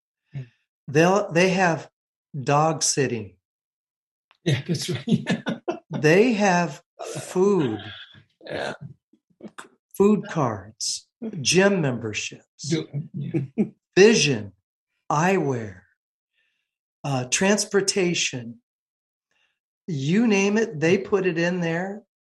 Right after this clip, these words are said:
Speaker 2: Um, and the goal is to put you in what we call managed care. Now, I know the doctor's got questions here, 'cause I got questions for them.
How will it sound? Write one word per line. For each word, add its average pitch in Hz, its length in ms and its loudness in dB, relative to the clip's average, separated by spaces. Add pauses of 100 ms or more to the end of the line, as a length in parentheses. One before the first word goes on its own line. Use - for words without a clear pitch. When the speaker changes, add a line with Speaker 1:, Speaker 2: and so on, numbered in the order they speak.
Speaker 2:
Um, 131 400 -4
and 151 220 0
the 139 60 -2
goal 131 920 -2 (640)
is 151 300 0
to 156 140 -6
put 202 360 2
you 185 240 -2
in 160 360 -2
what 151 200 -2
we 147 180 -2
call 147 320 -4
managed 135 500 -2
care. 123 240 2
Now, 151 320 2
I 139 80 0
know 143 160 -2
the 127 100 -2
doctor's 127 480 -2
got 101 260 -12
questions 107 520 -10
here, 113 200 -4
'cause - 200 -16
I 147 80 -2
got 135 240 -6
questions 151 420 -6
for 131 120 -4
them. 123 360 -2